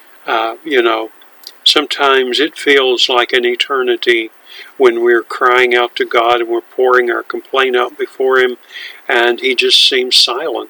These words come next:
There's no answer of any kind. So be careful, my brother. The enemy will, uh, definitely put before you the temptation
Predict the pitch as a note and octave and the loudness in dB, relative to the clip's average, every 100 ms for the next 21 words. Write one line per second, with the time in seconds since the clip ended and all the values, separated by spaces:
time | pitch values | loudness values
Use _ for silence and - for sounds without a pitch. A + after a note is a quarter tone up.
0 | _ B2 A#2+ - A#2+ B2 B2+ B2+ C3 - | _ -2 -2 -2 -2 0 2 2 2 0
1 | - B2+ A2 B2+ D3 D3+ C#3+ A#2+ G#2+ G#2+ | 0 -2 -2 -2 -2 -2 0 0 -2 -8
2 | - _ _ - - - - - - - | -12 _ _ -20 -20 -20 -20 -20 -4 0
3 | D3+ C3+ E3 - F3+ E3 - A2+ G#2+ - | 2 2 -2 0 2 2 0 -6 -6 -16
4 | _ - A#2+ A2+ A#2 A#2+ C3 C3+ - _ | _ -8 -6 -2 0 2 2 -2 -10 _
5 | - - - _ - A#2 B2+ D#3+ E3+ E3+ | -20 -20 -20 _ -2 0 2 2 2 2
6 | D#3+ D#3 C#3 C3 - F3 - - F#3 F3 | 2 2 2 0 -4 -8 -6 -6 -10 -14
7 | - C#3+ D3 F3+ F3 E3 D#3+ - E3 D#3+ | -2 0 0 -2 -2 -2 -4 -2 -2 0
8 | D3 - C#3 B2+ A#2 A#2+ B2 - C3 - | -4 -2 0 0 0 0 -2 -2 -4 -4
9 | C3 B2+ - - A#2+ A#2+ | -2 0 0 -2 -4 -8